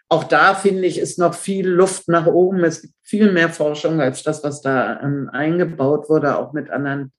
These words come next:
anderen Themen. Aber, ähm, also das ist schon toll zu, da, da zu sehen, wie sich das Thema entwickelt hat. Ähm,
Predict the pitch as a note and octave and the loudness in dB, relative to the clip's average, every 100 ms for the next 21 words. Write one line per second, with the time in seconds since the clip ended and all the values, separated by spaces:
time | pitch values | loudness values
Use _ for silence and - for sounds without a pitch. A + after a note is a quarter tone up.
0 | - C3 C3+ C3 C3+ F3 E3+ F3+ F3 - | -12 -6 -4 -4 -2 0 2 0 -2 0
1 | D#3 D#3+ F3+ E3+ - - _ _ _ _ | 2 4 4 2 -4 -20 _ _ _ _
2 | - D#3+ D#3+ D3+ D3 D3 C#3 - _ _ | -2 2 6 6 4 0 -4 -10 _ _
3 | _ _ _ _ - - - F3+ F#3 G3 | _ _ _ _ -16 0 2 2 2 4
4 | G#3 G3+ F#3 F3+ G3+ G#3 G3+ F3 E3+ D3 | 4 4 2 4 4 4 2 2 2 2
5 | E3+ F3 - F3 E3 E3 F3 E3 D#3+ D#3 | 2 2 0 0 0 -2 -2 -2 -4 -4
6 | E3+ D#3+ - D#3+ D#3+ D3+ D3+ D3+ D3 - | -2 -2 0 2 2 2 0 -2 -2 0
7 | A2+ - E2+ - _ _ _ _ _ - | -2 -2 -8 -8 _ _ _ _ _ -20
8 | _ - D3 C3 | _ 2 2 2